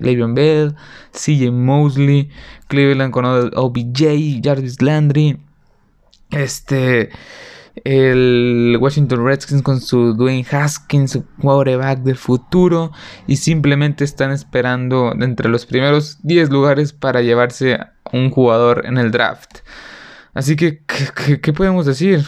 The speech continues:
Una mala organización, una mal, un mal head coach. De hecho, este, dos de estos tres ya cambiaron de head coach. Simplemente los Jets no lo han hecho. Es un dato que,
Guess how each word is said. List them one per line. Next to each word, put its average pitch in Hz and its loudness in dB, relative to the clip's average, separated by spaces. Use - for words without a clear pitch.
Una 151 2
mala 151 2
organización, 139 -2
una 151 2
mal, 139 0
un 143 4
mal 143 2
head 139 -2
coach. 156 -2
De 135 0
hecho, 147 -2
este, 123 -2
dos 175 -2
de 160 0
estos 160 -4
tres 160 -4
ya 139 -2
cambiaron 127 -2
de 123 -4
head 117 -2
coach. 147 -2
Simplemente 127 -2
los 113 -2
Jets 120 -2
no 127 0
lo 113 4
han 113 0
hecho. 151 -2
Es - -4
un 139 2
dato 135 -4
que, - -4